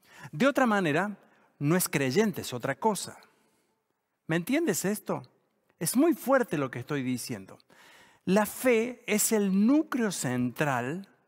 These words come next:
de la vida cristiana. No hay vida cristiana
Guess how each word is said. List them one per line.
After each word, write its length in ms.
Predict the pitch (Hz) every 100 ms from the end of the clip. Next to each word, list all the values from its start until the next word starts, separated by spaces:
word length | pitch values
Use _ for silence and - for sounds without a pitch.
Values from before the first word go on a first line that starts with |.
| _ _ _ -
de 140 | 160
la 100 | 180
vida 240 | 190 202
cristiana. 720 | 202 220 214 - 262 143 92 _ _ _ _ _ _ _ _ _ _ _ _ -
No 240 | 165 226
hay 160 | 269 185
vida 300 | 156 151 139
cristiana 920 | 139 131 120 - 151 117 127 190